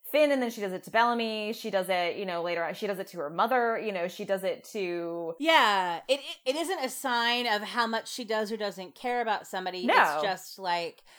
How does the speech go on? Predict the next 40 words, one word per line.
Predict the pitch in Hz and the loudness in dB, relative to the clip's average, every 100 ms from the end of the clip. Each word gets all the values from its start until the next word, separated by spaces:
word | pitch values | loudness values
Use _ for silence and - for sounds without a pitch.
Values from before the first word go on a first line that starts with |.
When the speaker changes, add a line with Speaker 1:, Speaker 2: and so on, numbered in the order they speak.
| - 208 | -6 -2
Speaker 2:
this | 220 | -2
is | 240 | -2
the | 202 214 | -2 -2
way | 190 208 214 | 0 0 0
that | 208 - | -4 -8
she | - 196 190 180 175 170 _ _ _ | -8 -6 -6 -6 -8 -10 _ _ _
strategically | - 214 - 233 202 220 208 190 190 190 - | -18 -14 -10 -8 -6 -6 -6 -4 -4 -6 -8
removes | 196 190 175 - | -8 -6 -8 -4
obstacles. | 170 196 - 208 - 156 143 143 147 - | 0 0 -2 -10 -4 -2 -2 -6 -10 -6
And | 185 180 | -6 -4
sometimes | - 208 208 202 185 185 190 196 - | -2 -4 -2 -2 -2 -4 -8 -12 -6
it | 190 190 | -4 -2
is, | 165 170 165 165 175 170 - - _ _ _ - | -2 -2 -2 -4 -4 -8 -12 -20 _ _ _ -12
you | 196 | -6
know, | 180 160 156 | -4 -2 4
and, | 226 233 | 4 6
and | 233 240 | 4 4
it | 220 | 2
looks | 214 247 - | 2 0 0
very | 220 208 202 | 0 2 0
different | 208 - 196 - | -6 -8 -10 -10
sort | 196 | -10
of | 190 180 | -10 -10
depending | - 202 185 180 | -10 -8 -6 -6
on | 180 | -4
where | 175 | -4
you're | 165 165 | -4 -6
standing | - 320 392 220 180 175 | -10 -6 -4 -4 -4 -6
and | 185 | -8
depending | 190 202 185 175 | -8 -8 -6 -6
on | 170 170 | -6 -6
who | 202 190 | -6 -6
the | |
person | 180 190 175 185 | -6 -12 -8 -8
is | 175 165 | -8 -8
that | - | -14
she's | 185 | -16
doing | 160 233 294 | -8 -6 -4
this | 185 156 | -8 -10
to. | - 175 156 151 | -10 -6 -4 -6